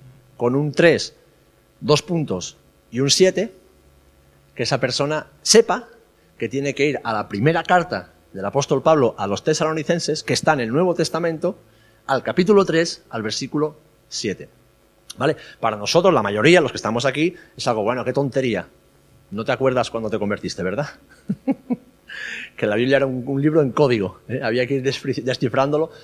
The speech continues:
poco a poco. Bueno, pues esto es, eh, a modo de, de comentario para que lo tengamos en cuenta cuando estamos enseñando a nuevas ovejitas, ¿eh? A nuevos hermanos y hermanas en la fe. Ahora bien, la Biblia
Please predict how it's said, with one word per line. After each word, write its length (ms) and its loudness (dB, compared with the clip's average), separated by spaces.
poco 200 0
a 60 0
poco. 300 -6
Bueno, 180 2
pues 160 0
esto 220 0
es, 260 0
eh, 560 0
a 120 -8
modo 260 0
de, 280 0
de 140 -8
comentario 480 -2
para 220 -2
que 320 -6
lo 100 -6
tengamos 340 -2
en 60 -4
cuenta 240 -4
cuando 160 -6
estamos 340 -8
enseñando 640 -8
a 140 -14
nuevas 440 -8
ovejitas, 600 -10
¿eh? 100 -4
A 60 -4
nuevos 320 -8
hermanos 340 -8
y 40 -8
hermanas 360 -8
en 120 -6
la 80 -2
fe. 180 -12
Ahora 220 6
bien, 120 -6
la 120 4
Biblia 460 4